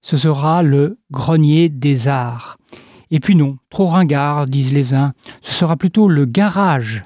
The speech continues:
des Arts, suggèrent les autres, puisque, c'est décidé, l'événement se fera dans le garage d'Irène Libert et Jean-Louis Cusin, rue des Cuirettes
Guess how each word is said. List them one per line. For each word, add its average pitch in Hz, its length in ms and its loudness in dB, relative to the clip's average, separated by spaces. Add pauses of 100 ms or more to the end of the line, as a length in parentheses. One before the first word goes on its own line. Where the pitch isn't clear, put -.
des 139 300 0
Arts, 123 440 -4 (200)
suggèrent 139 540 0
les 127 180 0
autres, 151 340 0
puisque, - 360 -2 (340)
c'est - 180 0
décidé, 151 480 0 (400)
l'événement 185 460 2
se 147 140 -4
fera 156 420 0
dans 160 340 2
le 147 140 2
garage 147 760 -2
d'Irène 151 480 2
Libert 151 560 2 (260)
et 139 100 2
Jean-Louis 170 400 4
Cusin, 151 440 0 (500)
rue 185 240 0
des 143 160 0
Cuirettes - 680 -4